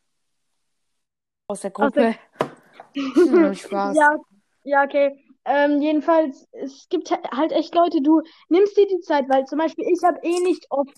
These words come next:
Speaker 2: Zeit, sag ich mal, weil ich sehr viel Sachen zu tun hab, nicht für die Schule,
Speaker 1: Ja.
Speaker 2: prinzipiell oder
Speaker 1: Aber
Speaker 2: nicht für
Speaker 1: sie, du hast gefühlt fünfhundert Hobbys.
Speaker 2: Ja, das ist das Problem. Manche Leute denken immer, ich hab keinen Bock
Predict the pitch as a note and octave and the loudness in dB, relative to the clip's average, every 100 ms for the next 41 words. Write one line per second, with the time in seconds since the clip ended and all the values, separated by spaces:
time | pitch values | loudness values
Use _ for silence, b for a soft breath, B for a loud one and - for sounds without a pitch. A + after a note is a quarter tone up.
0 | _ - C4+ C4+ C4+ C#4+ C#4+ C#4 D4+ D4+ | _ -4 -2 -2 -2 -4 -4 -4 -4 0
1 | D4 C#4+ - C#4+ D4 D4 C#4+ B3+ C#4+ D4 | -2 -4 -2 0 0 -2 -4 -2 -4 -4
2 | C4+ C4 - D#4+ D4+ D#4 C4+ C4+ - C#4 | -8 -10 -6 -2 -2 -2 -2 -4 -6 -8
3 | B3+ - D4 D#4 D#4+ G3+ G3+ G3+ G3+ G3+ | -8 -4 -2 0 -2 -6 -8 -4 -2 2
4 | E4 C#4+ - E4+ D4+ - - C4 B3 G#3 | 2 2 2 2 4 4 6 4 2 0
5 | - D4 F#3+ A3+ A3 - - D#4+ B3+ A3 | 0 0 0 0 0 -2 -4 -4 -4 -8
6 | A#3+ A3+ A#3 G#3 G#3 G3+ G3 F3+ - _ | -12 -10 -10 -10 -10 -8 -10 -12 -20 _
7 | F#4+ C#4+ D#4+ D#4+ D#4 D4+ D4+ E4 - C4+ | -8 0 4 4 2 -2 -4 -6 -6 -4
8 | D#4+ D4 C#4+ D#4 D4+ E4+ E4 D4+ D#4+ D#4+ | -2 0 0 0 2 2 2 -2 -2 -4
9 | D4+ D4+ C#4+ D4+ - C#4 B3+ | -4 -4 -4 -6 -4 -4 -2